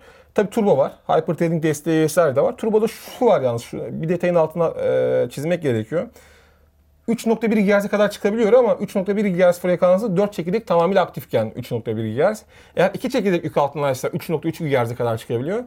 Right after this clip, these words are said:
Sadece tek çekirdek aktifse eğer üç nokta beş gigahertz'e kadar çıkabiliyor. Bu tabii ki anlık olarak uygulamanın ne kadar yüklendiği ya da, e, kullanım senaryosunun ne kadar yüklendiği ve o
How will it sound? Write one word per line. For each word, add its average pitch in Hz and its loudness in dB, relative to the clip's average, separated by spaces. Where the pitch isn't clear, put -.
Sadece 214 0
tek 240 -4
çekirdek 156 -4
aktifse 156 -4
eğer 170 2
üç 202 -10
nokta 165 -4
beş 170 -2
gigahertz'e 139 -2
kadar 170 2
çıkabiliyor. 170 -2
Bu 170 -6
tabii 151 -2
ki 185 -4
anlık 147 0
olarak 156 0
uygulamanın 143 0
ne 147 -2
kadar 135 2
yüklendiği 127 -2
ya 135 -2
da, 117 -2
e, 113 -4
kullanım 123 -2
senaryosunun 117 -6
ne 120 -4
kadar 123 -2
yüklendiği 135 -4
ve 139 -6
o - -8